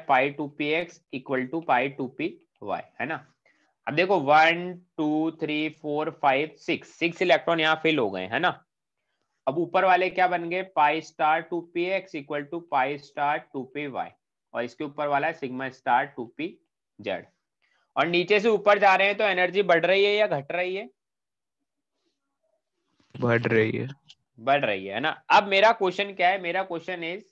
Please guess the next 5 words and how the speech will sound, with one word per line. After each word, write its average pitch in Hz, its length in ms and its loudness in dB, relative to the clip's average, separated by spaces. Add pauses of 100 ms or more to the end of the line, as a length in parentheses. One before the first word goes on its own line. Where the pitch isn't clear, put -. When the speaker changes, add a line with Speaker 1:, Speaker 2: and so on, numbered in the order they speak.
(680)
Speaker 1:
ionization 180 800 -4
energy 170 480 -8
of 190 120 0 (220)
N 151 180 -4 (160)
two 185 140 -8